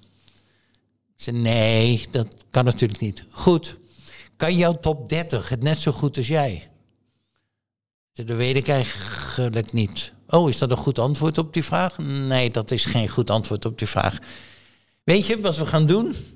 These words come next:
We gaan met die top dertig bij elkaar zitten. Dan ga ik niet het verhaal vertellen aan die top dertig. We gaan iedere keer mensen van die top dertig voor de top dertig zetten,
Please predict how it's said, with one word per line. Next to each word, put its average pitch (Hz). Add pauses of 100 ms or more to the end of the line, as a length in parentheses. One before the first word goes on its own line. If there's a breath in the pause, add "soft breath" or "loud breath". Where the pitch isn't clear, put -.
(140)
We 139
gaan 165
met 156
die 147
top 135
dertig 170
bij 139
elkaar 160
zitten. 147
Dan 139
ga 147
ik 220
niet 170
het 127
verhaal 113
vertellen -
aan 110
die 110
top 110
dertig. 113 (440 loud breath)
We 151
gaan 190
iedere 190
keer 151
mensen 151
van 139
die 135
top 131
dertig 147
voor 208
de 147
top 120
dertig 120
zetten, 120